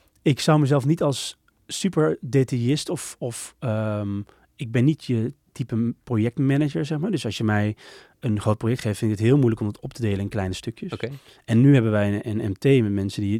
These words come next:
Speaker 1: die dat wel doen, maar dat is soms ook wel een spanningsveld, hè, van hoe, ja, dan ben ik de persoon die dan misschien de legacy meeneemt of het verhaal van vroeger. Maar ja, ik, ik heb dan niet de kennis over het in projecten opdelen, dus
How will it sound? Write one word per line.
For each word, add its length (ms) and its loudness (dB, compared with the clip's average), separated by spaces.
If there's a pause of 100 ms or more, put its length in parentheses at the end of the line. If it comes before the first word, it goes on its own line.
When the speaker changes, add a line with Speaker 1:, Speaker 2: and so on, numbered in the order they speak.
(140)
Speaker 1:
die 120 -2
dat 160 -2
wel 220 2
doen, 200 0
maar 100 0
dat 80 -4
is 60 -8
soms 160 -2
ook 60 -2
wel 100 -4
een 60 0
spanningsveld, 540 -6
hè, 140 -6
van 140 -6
hoe, 240 -2 (480)
ja, 280 -2
dan 180 -6
ben 120 -2
ik 100 -4
de 80 -10
persoon 280 -2
die 80 -2
dan 400 -4 (200)
misschien 340 -4
de 80 -2
legacy 300 -2
meeneemt 560 -2
of 60 -10
het 100 -12
verhaal 220 -2
van 100 -6
vroeger. 320 -4
Maar 180 0
ja, 60 -6
ik, 180 -14
ik 120 -12
heb 120 -8
dan 100 -6
niet 120 -2
de 80 -4
kennis 300 -6
over 280 -4
het 140 -8
in 120 -4
projecten 300 -4
opdelen, 360 2
dus 140 -2